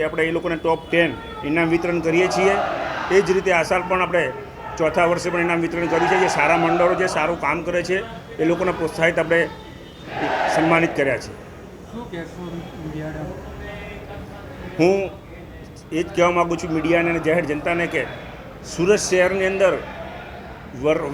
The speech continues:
Speaker 1: વાર્ષિક દર વર્ષે પંચ્યાસી હજાર જેટલી મૂર્તિઓનું સ્થાપન થાય છે.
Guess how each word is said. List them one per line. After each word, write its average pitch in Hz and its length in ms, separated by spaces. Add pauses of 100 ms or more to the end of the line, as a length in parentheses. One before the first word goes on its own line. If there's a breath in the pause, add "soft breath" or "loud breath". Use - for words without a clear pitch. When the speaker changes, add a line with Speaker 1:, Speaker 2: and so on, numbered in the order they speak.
Speaker 1:
વાર્ષિક 156 460 (400)
દર 170 180
વર્ષે 180 380 (1120)
પંચ્યાસી 170 440
હજાર 185 200
જેટલી 185 280
મૂર્તિઓનું 170 340
સ્થાપન 165 400
થાય 156 200
છે. 156 180